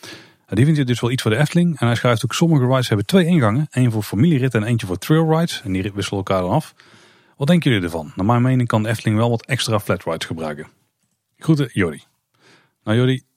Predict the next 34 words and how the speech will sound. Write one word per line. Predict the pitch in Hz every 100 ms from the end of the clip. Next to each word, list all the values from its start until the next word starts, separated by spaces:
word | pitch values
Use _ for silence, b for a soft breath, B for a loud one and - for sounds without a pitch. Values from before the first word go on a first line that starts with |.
| _ _
met | -
de | 101
laatste | 107 117 110
ben | 107
ik | 107
het | 107
absoluut | 113 113 104
met | 95
je | 110
eens. | 143
Ik | 113 107
denk | 110
dat | 95
de |
Efteling | 104 - 104 -
echt | 107
wel | 104
wat, | 98 92
eh, | 95
ruimte | 92 95 90
heeft | 90 78
voor | - 95 87
wat, | 85 -
eh, | 90
flatrides | - 101 92 92
of | 82
wat | 90 -
infill | 113 98 101
attracties, | 92 90 98 - 107 -
zoals | - 90
wij | 90 87
die | 92
ook, | 92
eh, | 92 87